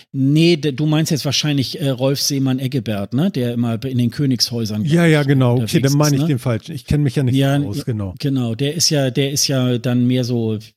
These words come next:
Speaker 1: wobei der ist, glaub ich, jetzt auch, äh, glaub ich, in Rente.
Speaker 2: Ja,
Speaker 1: Ähm,
Speaker 2: der ist in
Speaker 1: jetzt
Speaker 2: Rente,
Speaker 1: da
Speaker 2: ja, ja. Das,
Speaker 1: Ja,
Speaker 2: das
Speaker 1: ja,
Speaker 2: ist
Speaker 1: der
Speaker 2: so,
Speaker 1: ist
Speaker 2: ja, genau.
Speaker 1: der hat, glaub ich, immer noch mal so ab und zu mal was gemacht. Ähm, wobei Peter Urban, glaub ich, ja auch schon in Rente ist. Äh, der macht das ja sozusagen da noch so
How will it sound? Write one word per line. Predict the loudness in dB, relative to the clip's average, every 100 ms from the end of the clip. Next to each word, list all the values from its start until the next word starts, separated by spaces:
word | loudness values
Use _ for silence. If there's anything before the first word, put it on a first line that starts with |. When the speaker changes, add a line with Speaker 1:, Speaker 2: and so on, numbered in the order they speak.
| _
Speaker 1:
wobei | -4 0 2
der | 2
ist, | 2
glaub | 0
ich, | 0
jetzt | -2 -2
auch, | -6 -6 -8
äh, | -6
glaub | -4 -6
ich, | -6 -10 -12 _
in | 0 0
Rente. | 0 0 2 0 -2 _ -2
Speaker 2:
Ja, | 0
Speaker 1:
Ähm, | 2
Speaker 2:
der | 2
ist | 0
in |
Speaker 1:
jetzt | -2 -2
Speaker 2:
Rente, | -2 0
Speaker 1:
da |
Speaker 2:
ja, | 0
ja. | 0 -4 -10 -6
Das, | -4
Speaker 1:
Ja, | 0
Speaker 2:
das | 0
Speaker 1:
ja, | 0
Speaker 2:
ist | -2
Speaker 1:
der |
Speaker 2:
so, | -2
Speaker 1:
ist | -2 -2
Speaker 2:
ja, |
genau. | -6 -8 -10 _ _ 0
Speaker 1:
der | 0
hat, | 0
glaub | 2 2
ich, | 0 0
immer | 2
noch | 2 0
mal | -2 -2
so | -2 -6
ab | -6
und | -4 -4
zu | 0
mal | 0 2 0 -2
was | -4 -4
gemacht. | -2 -4 -6 -12 -14 -10
Ähm, | -6 -4 -2 -4 -6 -12 -8
wobei | 0 2 2
Peter | 2 -2 2
Urban, | 2 2 2
glaub | 0
ich, | 0
ja | -2
auch | -2
schon | -2 -2
in | -2
Rente | 0 0 0 -2
ist. | -2 0 -2 -2
Äh, | -6 -4
der | -4 -2
macht | -2 -2 -4 -4
das | -4
ja | -4
sozusagen | -6 -6 -6 -4 -2 0
da | 0
noch | -4 -4
so | -6 -6